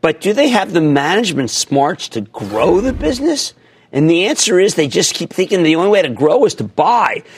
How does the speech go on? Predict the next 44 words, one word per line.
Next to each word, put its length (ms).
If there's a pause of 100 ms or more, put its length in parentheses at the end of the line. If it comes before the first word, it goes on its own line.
(100)
So 260
I 220
am 280
not 420
going 260
to 60
recommend, 840
uh, 320
Kelsey 360
Warren 560
and 160
E 180
T. 400
I'm 160
sorry. 420
I'm 220
a 60
more 180
conservative 600
guy. 480 (340)
I 100
can 140
do 180
E 140
P 400 (140)
D, 220
but 140
I 80
can't 280
do 140
that 220
one. 120 (320)
But 180
great, 240
and 100
thank 200
you 60
for 120
those 140
kind 200
comments 280
about 220
the 60
show. 220